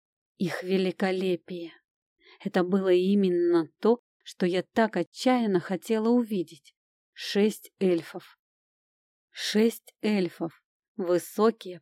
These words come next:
подтянутые, с длинными прямыми золотыми волосами, голубыми глазами, заостренными ушами и буквально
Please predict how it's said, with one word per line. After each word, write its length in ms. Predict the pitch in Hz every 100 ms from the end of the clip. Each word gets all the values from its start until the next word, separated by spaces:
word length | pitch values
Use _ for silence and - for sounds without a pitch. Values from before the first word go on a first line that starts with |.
| -
подтянутые, 1080 | 180 - - - 208 233 202 170 190 175 - _ -
с 160 | 185 170
длинными 640 | 165 190 226 220 190 180
прямыми 480 | 170 190 185 226 214
золотыми 640 | 170 180 180 185 233 220 185
волосами, 800 | 170 165 160 - 220 226 175 - - - - _
голубыми 720 | 175 170 170 190 202 233 202
глазами, 720 | 170 175 175 165 226 233 175 165 - _ _ _
заостренными 1000 | 175 175 170 - - 202 214 190 175 165
ушами 640 | 156 151 - 220 233 202 175 _ _ _ -
и 140 | 196
буквально 760 | 170 175 175 208 214 202 196